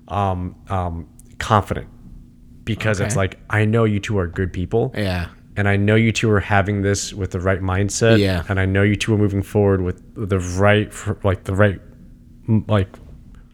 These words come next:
Speaker 1: like, frame of mind. And it's just, it's just, I, it's just like,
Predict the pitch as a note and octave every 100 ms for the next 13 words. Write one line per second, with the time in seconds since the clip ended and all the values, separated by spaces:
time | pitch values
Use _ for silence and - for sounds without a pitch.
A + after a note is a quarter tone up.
0 | - - - - - - G#2+ F#2 F#2+ A2
1 | G#2 F#2+ F2+ F#2 F2+ F#2+ - - - -
2 | - - - - - A#2+ C3+ - C3 C#3+
3 | C#3 D#3+ - C3+ B2 -